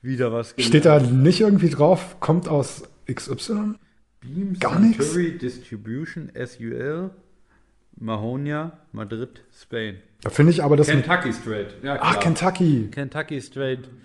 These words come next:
Speaker 1: Kentucky straight nach Madrid, abgefüllt und jetzt zu uns.
Speaker 2: Liegen Kentucky und Tennessee weit auseinander?
Speaker 1: Nicht allzu weit. Sag ich jetzt mal einfach.
Speaker 2: Okay, also, ich will heute mit Lasse gerne noch mal auf einen der Menschen anstoßen, die uns, glaub ich,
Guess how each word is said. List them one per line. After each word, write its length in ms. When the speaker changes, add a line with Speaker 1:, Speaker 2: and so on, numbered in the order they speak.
Speaker 1:
Kentucky 600
straight 340
nach 160
Madrid, 400
abgefüllt 680
und 120
jetzt 200
zu 100
uns. 320
Speaker 2:
Liegen 240
Kentucky 500
und 100
Tennessee 420
weit 180
auseinander? 440
Speaker 1:
Nicht 1120
allzu 340
weit. 180
Sag 300
ich 220
jetzt 220
mal 140
einfach. 260
Speaker 2:
Okay, 280
also, 380
ich 180
will 180
heute 420
mit 240
Lasse 340
gerne 340
noch 200
mal 260
auf 260
einen 500
der 180
Menschen 320
anstoßen, 500
die 100
uns, 180
glaub 180
ich, 140